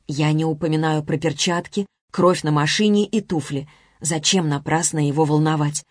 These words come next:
И еще хочется самой понять, что именно я сделала,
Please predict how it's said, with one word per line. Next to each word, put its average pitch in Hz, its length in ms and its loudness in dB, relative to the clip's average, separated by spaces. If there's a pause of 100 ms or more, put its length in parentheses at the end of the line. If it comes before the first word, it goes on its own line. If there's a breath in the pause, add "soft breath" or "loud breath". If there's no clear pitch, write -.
(180)
И 180 80 -2
еще 165 360 0
хочется 175 460 -2
самой 165 380 0
понять, 175 460 0 (260)
что - 320 -2
именно 165 380 2
я 156 200 -2
сделала, 160 560 0